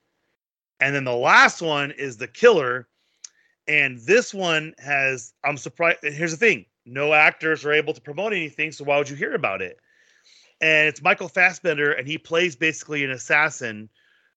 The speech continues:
who gets a hit put out on him, and it's basically him taking out the people trying to take him out. So it's pretty cool. Um, and then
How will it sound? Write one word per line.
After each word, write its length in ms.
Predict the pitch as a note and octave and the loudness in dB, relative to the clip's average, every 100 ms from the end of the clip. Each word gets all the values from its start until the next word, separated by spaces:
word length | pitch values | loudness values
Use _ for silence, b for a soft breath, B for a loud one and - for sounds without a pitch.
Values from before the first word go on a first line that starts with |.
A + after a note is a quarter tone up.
| _ | _
who 500 | D#3+ D#3+ D3 C3 C3+ _ - G#2+ | 2 2 2 0 -6 _ -20 -6
gets 220 | D#3 - | -6 -6
a 40 | |
hit 300 | A#2 C#3+ D#3+ | -8 -8 -8
put 160 | - D3 | -8 -6
out 140 | C3 | -4
on 160 | A#2+ A#2 | -6 -8
him, 480 | B2 D#3 B2 G#2 G#2 b b b C3+ | -2 -2 -2 -6 -16 b b b -2
and 80 | |
it's 140 | C#3 - | -2 0
basically 360 | D#3 C#3 C#3 | -4 -2 -10
him 460 | B2+ C#3 C#3+ B2 B2 _ | -8 -4 -4 -4 -12 _
taking 280 | - D3+ C3+ | -12 -12 -4
out 160 | C3 A2 | -4 -6
the 60 | |
people 340 | G#2 B2 A#2 A2+ | -12 -10 -8 -8
trying 220 | - A#2 | -6 -8
to 100 | A2 | -8
take 160 | A2 A#2 | -14 -12
him 160 | G#2 | -10
out. 200 | F#2 E2 _ _ _ _ | -10 -12 _ _ _ _
So 460 | - A2+ F#2+ E2+ _ _ _ _ _ _ _ _ _ _ | -8 -6 -4 -8 _ _ _ _ _ _ _ _ _ _
it's 300 | D#3+ D#3 - - _ _ | -2 -2 -4 -16 _ _
pretty 220 | D3 A#2+ | -6 -6
cool. 280 | G#2 F2+ _ _ _ _ _ _ _ _ - _ _ | -8 -16 _ _ _ _ _ _ _ _ -20 _ _
Um, 520 | C3+ C3 A#2 A2 G2+ G2 _ _ _ | 0 2 2 0 -6 -14 _ _ _
and 200 | C#3+ C#3+ | -2 0
then 460 | C3+ C#3+ C#3 C3 C3 | 2 2 2 0 -6